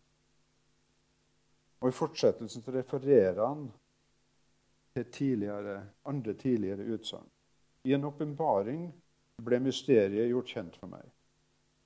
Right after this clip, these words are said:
Jeg har overfor ganske kort skre-, skrevet om dette. Og når dere hører det opplest, kan dere skjønne hvilken innsikt jeg har i Kristi mysterium. Og om dette mysteriet le-, skriver han i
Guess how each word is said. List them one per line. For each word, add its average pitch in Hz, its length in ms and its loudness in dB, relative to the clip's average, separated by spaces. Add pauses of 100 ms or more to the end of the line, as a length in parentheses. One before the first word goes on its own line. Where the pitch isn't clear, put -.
(880)
Jeg 123 120 0
har 147 80 2
overfor 131 540 2 (340)
ganske 139 480 -2
kort - 240 -4 (880)
skre-, 120 240 0 (480)
skrevet 117 480 -2
om 104 80 -10
dette. - 320 -8 (520)
Og 120 120 -4
når 127 160 2
dere 135 280 4
hører 147 360 2
det 120 220 0
opplest, 143 580 -6
kan 127 160 -8
dere 113 220 0
skjønne 135 560 -6
hvilken 127 420 -6
innsikt 170 480 -6
jeg 117 160 -2
har 110 240 -8
i 113 160 -12
Kristi 98 460 -8 (280)
mysterium. - 580 -14 (920)
Og 160 100 4
om 185 160 6
dette 151 240 4
mysteriet 113 560 4
le-, 120 320 -6
skriver 110 380 -2
han 120 100 -10
i 117 140 -6